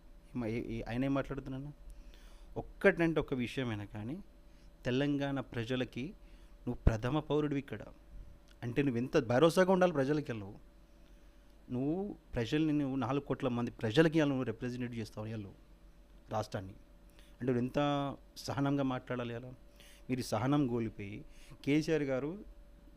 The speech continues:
ఎనభై వేల పుస్తకాలు చదివారు కదండి, మళ్ళీ వారి సంస్కారం ఇది మాటలు, ఇదే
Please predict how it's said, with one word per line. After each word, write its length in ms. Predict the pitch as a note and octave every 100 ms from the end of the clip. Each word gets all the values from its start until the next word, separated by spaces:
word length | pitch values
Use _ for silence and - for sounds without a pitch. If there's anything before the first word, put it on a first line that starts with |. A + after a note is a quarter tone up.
| - - - - - - - - C3+
ఎనభై 200 | C#3+ D#3
వేల 120 | D3 D3
పుస్తకాలు 340 | A#2+ F3 E3 C3
చదివారు 240 | A#2 G#2+
కదండి, 280 | G2+ G2 A#2 D3+ - -
మళ్ళీ 160 | - C3+
వారి 120 | C3+ B2+
సంస్కారం 340 | B2 B2 D3+ B2+
ఇది 100 | A#2 C3+ B2
మాటలు, 260 | A#2+ C3 A#2+ A2+ G#2+
ఇదే 120 | C#3